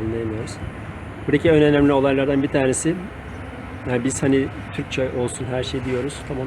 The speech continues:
iyi güzel ama yabancılar için de bu İngilizce yazılması hakikaten önemli bir şey. Bura-, böyle yerlere gelince bunun önemini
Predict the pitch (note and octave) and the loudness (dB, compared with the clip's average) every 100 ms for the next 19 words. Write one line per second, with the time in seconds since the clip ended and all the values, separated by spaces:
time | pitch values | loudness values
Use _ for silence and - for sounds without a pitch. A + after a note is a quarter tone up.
0 | D3+ B2 B2+ C3 D3 C3 D#3 - - - | -4 -4 0 2 4 2 -2 -10 -14 -14
1 | - - - B2+ C3+ C3+ C3+ D3 C#3 - | -14 -6 2 4 6 4 6 6 4 2
2 | B2+ C3 B2 B2+ C#3+ C3 B2 A#2+ A#2+ A#2 | 0 2 2 4 4 6 4 2 0 0
3 | C3+ C3 C3 A#2+ A#2 B2+ D3+ B2+ B2 B2+ | -2 -2 -4 -6 -2 -2 -2 0 0 2
4 | B2+ A2 C#3 B2 B2+ C3 - - - - | 0 -2 -4 -4 -4 -4 -6 -10 -10 -8
5 | - A#2+ C3 C3+ B2+ B2 C3 B2 B2+ B2+ | -4 2 4 6 4 4 2 2 2 2
6 | A#2+ A2+ A#2 A2+ A2+ A2+ | 0 0 0 0 -2 -2